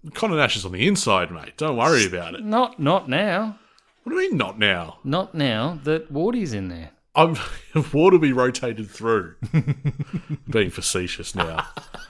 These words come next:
Speaker 1: You're talking about a top three of the P C M, Connor Nash.
Speaker 2: Look.
Speaker 1: Podium placed Connor Nash.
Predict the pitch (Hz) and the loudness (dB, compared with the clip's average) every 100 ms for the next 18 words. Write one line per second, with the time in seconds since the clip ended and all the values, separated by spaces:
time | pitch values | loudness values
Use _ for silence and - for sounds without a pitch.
0 | - - - - - 254 214 208 175 131 | -18 -18 -12 0 2 4 6 6 6 4
1 | - 202 202 - - 160 131 110 160 151 | 2 2 2 -2 -2 2 4 2 -2 -6
2 | 110 107 131 127 - 110 107 95 98 131 | -8 -2 0 0 -2 -2 -2 -2 -2 0
3 | 113 104 101 90 - - - - _ - | 2 0 -4 -4 -8 -8 -12 -20 _ -20
4 | _ _ - 143 127 - _ - 185 208 | _ _ 2 2 2 -2 _ 6 8 8
5 | 160 117 - 127 113 - 110 98 87 82 | 2 -2 0 0 -2 -4 -6 -6 -6 -10
6 | - - | -12 -14